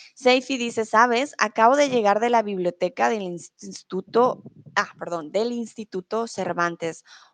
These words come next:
Guau, Seifi, muy bien. Cuéntame, ¿qué hacías ahí?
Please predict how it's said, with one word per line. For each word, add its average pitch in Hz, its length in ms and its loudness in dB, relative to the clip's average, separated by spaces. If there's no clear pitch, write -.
Guau, 277 460 2
Seifi, 311 380 -6
muy 294 180 -2
bien. 285 640 -4
Cuéntame, 254 540 -2
¿qué 226 100 -4
hacías 247 320 -8
ahí? 240 600 -4